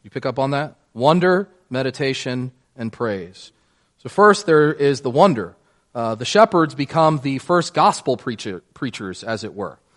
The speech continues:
Uh, they, they take the message that has been delivered to them by God from heaven, and they go and preach it, uh, to those that they see whenever they find the,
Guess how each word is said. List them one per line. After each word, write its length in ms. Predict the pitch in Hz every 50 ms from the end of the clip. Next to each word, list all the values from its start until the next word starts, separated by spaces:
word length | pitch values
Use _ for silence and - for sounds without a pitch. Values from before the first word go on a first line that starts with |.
| _ _ _ _ _ -
Uh, 200 | - 107 110 110
they, 200 | 101 123 135 135
they 240 | 139 - - 135 139
take 260 | 135 - 185 180 175
the 80 | - 135
message 440 | 139 160 185 180 - 160 143 127 135
that 120 | 143 131
has 100 | 127 123
been 180 | 117 139 147 135
delivered 400 | 127 123 131 156 165 156 143 -
to 100 | - 123
them 180 | 131 131 135 123
by 140 | 123 120
God 240 | 110 123 139 147 143
from 140 | - 127 120
heaven, 420 | 107 165 185 175 143 135 127 131 - _ _ _ -
and 120 | 127 127
they 120 | 135 147 143
go 280 | 131 147 147 143 147 131
and 140 | 131 127
preach 300 | - - 254 277 - -
it, 140 | - 95 - _ _ _ _ _ _ _ _ _ -
uh, 340 | 110 120 120 117 113 113 113
to 200 | 110 - 139 135
those 480 | 123 131 131 131 127 127 123 - - _ _ _ _ _ _ _
that 380 | - 127 127 120 120 117 - 113
they 160 | 123 123 117
see 280 | 113 - - 240 196 131
whenever 360 | 117 120 117 120 120 117 123
they 120 | 113 120
find 300 | 110 - 131 120 120 120
the, 240 | 113 107 113 - -